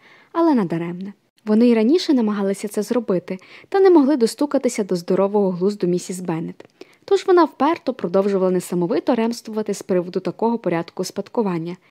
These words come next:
який дозволяє відібрати маєток у родини, де є аж п'ятеро дочок, на користь якогось нікому непотрібного нікчеми. «Така обставина дійсно є дуже несправедливою», мовив містер Беннет,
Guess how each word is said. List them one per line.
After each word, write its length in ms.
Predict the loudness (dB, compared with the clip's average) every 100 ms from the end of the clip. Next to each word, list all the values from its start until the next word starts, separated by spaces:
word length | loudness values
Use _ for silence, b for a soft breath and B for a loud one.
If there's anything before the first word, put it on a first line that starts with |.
| _ -8
який 300 | -2 2 2
дозволяє 480 | 0 2 2 2
відібрати 500 | 0 -2 -2 -4 -2
маєток 520 | -2 -2 -2 -2 -4 -2
у 20 |
родини, 540 | -2 0 2 2 2
де 100 | 0
є 160 | -4 -4
аж 160 | -6 -6
п'ятеро 500 | -2 -2 0 0 0
дочок, 520 | 2 0 0 -8 -8 b b
на 120 | -4 -2
користь 360 | 0 0 -2
якогось 440 | -4 0 0 0 -6
нікому 380 | -2 -2 -2
непотрібного 600 | -4 -6 -6 -4 -4 -6
нікчеми. 560 | -8 -10 -8 -8 -8 -12 _ _ _ -8
«Така 280 | -4 -2
обставина 560 | -2 -4 -4 -2 0 -2
дійсно 400 | 2 0 0 0
є 120 | 0
дуже 220 | -2 -2
несправедливою», 880 | -4 -6 -6 -6 -4 -4 -2 -4 -4
мовив 280 | -4 -4 -4
містер 360 | -6 -6 -8
Беннет, 420 | -6 -6 -8 -14